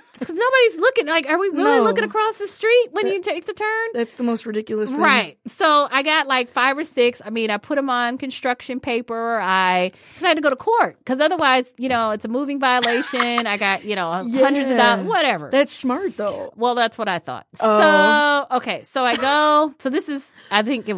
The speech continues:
Speaker 2: it might have even been Hazel Park. I can't remember. Might have been Hazel Park. Uh, anyway. So I go to court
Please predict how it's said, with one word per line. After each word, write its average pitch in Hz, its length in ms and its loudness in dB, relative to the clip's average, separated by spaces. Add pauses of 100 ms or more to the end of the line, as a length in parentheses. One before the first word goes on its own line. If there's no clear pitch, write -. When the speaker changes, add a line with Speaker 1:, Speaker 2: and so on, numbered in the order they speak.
(100)
Speaker 2:
it 175 120 -2
might 254 120 2
have 370 120 4
even 226 240 0
been 185 160 0
Hazel 185 360 -2
Park. 151 360 -8
I 165 80 -6
can't 165 240 -8
remember. 143 500 -10 (140)
Might 196 100 -2
have 220 80 -2
been 170 80 -4
Hazel 160 320 -4
Park. - 480 -14
Uh, 170 180 -8
anyway. 175 400 2 (640)
So - 440 2 (440)
I 214 140 4
go 240 220 4
to 320 80 0
court 226 420 2